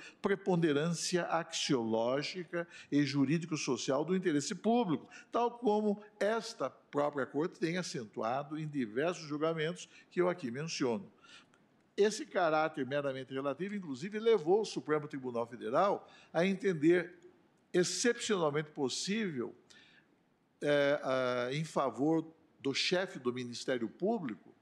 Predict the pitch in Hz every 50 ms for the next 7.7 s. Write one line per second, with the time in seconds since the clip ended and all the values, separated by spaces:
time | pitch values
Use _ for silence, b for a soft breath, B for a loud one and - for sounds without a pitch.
0 | B B B B B B - 165 160 - 208 202 - - 190 170 175 160 165 139
1 | 120 135 143 156 170 180 170 185 190 170 165 185 185 175 160 156 156 156 156 165
2 | 180 190 190 196 185 - - - _ _ 131 120 165 175 - 233 180 156 156 143
3 | - 170 170 175 151 147 170 156 147 165 190 208 202 - 175 147 135 131 135 139
4 | 143 147 147 - - 156 151 b b b b b b b b _ _ _ _ _
5 | _ _ - 147 147 147 147 147 147 147 143 139 135 - - 139 139 143 139 127
6 | 131 131 123 - - 135 120 - 123 117 - - - 120 117 113 - - 123 117
7 | 123 123 120 - - - 170 185 196 190 151 117 107 104